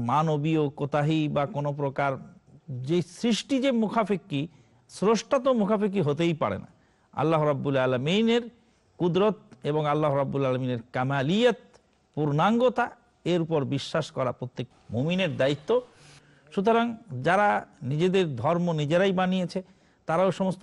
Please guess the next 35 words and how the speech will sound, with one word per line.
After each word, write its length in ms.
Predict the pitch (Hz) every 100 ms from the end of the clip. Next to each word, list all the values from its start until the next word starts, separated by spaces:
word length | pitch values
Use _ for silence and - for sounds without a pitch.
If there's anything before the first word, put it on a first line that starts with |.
| 165
বাজে 220 | 151 156 165
কথা 160 | 170 - 170
ওভাবে 240 | 151 170 160 160
বলেছে, 280 | 185 180 - _ _ _ _ _
তারা 180 | 160 165 170 160
নিজেরা 280 | 156 165 165 156
নিজেদের 300 | 151 156 156 131
ধর্মকে 360 | 156 156 147 160
আবার 160 | 147 151 147
তুলেছে, 340 | 170 160 147 156 - - 143
এক 60 | 139
কেতাবে 300 | 151 143 143 143
এক 60 | 143 147
রকমের 300 | 147 147 147
লিখেছে, 280 | 139 147 151 131
আর 60 | 135
এক 40 | -
কেতাবে 260 | 139 143 143
আর 60 | 143
এক 60 | 143
রকমের 280 | 143 143 143 139
লিখেছে। 300 | 143 127 139 - _ _ _ -
তাদের 240 | 139 170 156
ভিতরেও 340 | 160 165 165 156
আবার 140 | 156 127
বিভিন্ন 260 | 139 156 143 123 113
দল 180 | 143 165 147
উপদল 320 | 147 139 143 139
রয়েছে, 260 | 139 135 147 - 123 131
এক 80 | 143 _ _ _ 123 123
দল 140 | 143 123
এটাতে 220 | 139 143 151
বিশ্বাসী, 380 | 156 - 156 151 151
আর 60 | -
এক 60 | 117